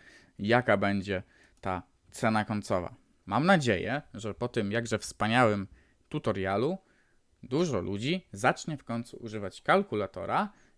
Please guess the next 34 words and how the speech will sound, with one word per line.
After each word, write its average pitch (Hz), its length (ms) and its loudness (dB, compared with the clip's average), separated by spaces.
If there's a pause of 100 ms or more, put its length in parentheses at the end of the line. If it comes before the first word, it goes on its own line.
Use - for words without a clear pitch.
i 220 220 -4 (500)
nie 110 120 0
będzie 127 260 2
już 110 120 -2
tak - 200 -6
narzekało 107 480 4
na 92 80 -2
stawki, - 420 2
ponieważ 98 320 -6
wszyscy - 600 -2 (180)
wspólnie 139 520 -2
nauczymy 110 540 0
się 92 300 -10 (160)
liczyć, 160 560 -4 (520)
jak 131 420 2
brać 113 400 0 (180)
opłacalne 107 800 2 (360)
frakty. - 380 2 (280)
Na 143 280 4
dzień 113 240 4
dzisiejszy 98 540 -4
to - 80 -6
by 98 120 -2
było 98 240 0
na 87 120 -4
tyle. 147 400 4 (140)
Polecam 101 560 2
oczywiście 101 440 -10
kalkulator, 170 640 -2 (180)
no 107 160 -6
bo 98 100 -6
muszę 113 260 -4
polecić, 117 480 -2
ponieważ 98 440 -6